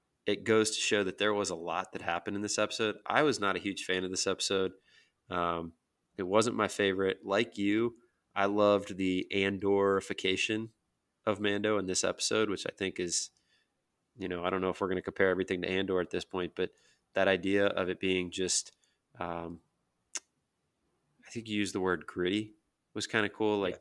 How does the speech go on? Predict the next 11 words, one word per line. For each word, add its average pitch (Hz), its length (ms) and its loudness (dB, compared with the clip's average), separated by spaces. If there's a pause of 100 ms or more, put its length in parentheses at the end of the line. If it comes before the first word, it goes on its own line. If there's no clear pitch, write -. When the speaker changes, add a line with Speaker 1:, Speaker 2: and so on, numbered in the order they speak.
Speaker 1:
that - 80 -6
just - 180 -10
minute 104 260 2
by 104 120 2
minute 98 520 0 (720)
showcasing 101 640 0
of 87 100 -6
the 87 80 -6
plot - 440 -2 (240)
being 107 200 0
developed. 107 520 -2